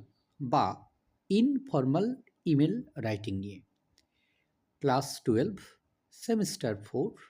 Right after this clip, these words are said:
রাইটিং স্কিলে তোমাদের রয়েছে ইমেল রাইটিং। তো এখানে পঁচাত্তর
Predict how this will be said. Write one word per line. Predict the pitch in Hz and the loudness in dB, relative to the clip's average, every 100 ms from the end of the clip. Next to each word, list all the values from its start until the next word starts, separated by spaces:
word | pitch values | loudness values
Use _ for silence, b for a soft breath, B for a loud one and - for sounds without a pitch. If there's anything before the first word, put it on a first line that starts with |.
| _ _ _ _ 117 | _ _ _ _ -2
রাইটিং | 127 147 208 | 2 2 2
স্কিলে | 190 - - 117 214 - _ _ - | 0 -2 -6 -4 -4 -8 _ _ -4
তোমাদের | 107 104 110 | -2 -2 -2
রয়েছে | 139 120 - 285 294 b b b b _ | -2 -4 -4 -6 -8 b b b b _
ইমেল | 208 180 139 | 2 4 4
রাইটিং। | 98 98 - 120 - _ _ _ _ _ _ _ | 2 -4 -8 -16 -18 _ _ _ _ _ _ _
তো | 156 | 2
এখানে | 175 208 202 123 - - _ _ - | 4 4 2 2 -2 -12 _ _ -4
পঁচাত্তর | 147 226 226 262 262 | 0 0 -2 -2 -2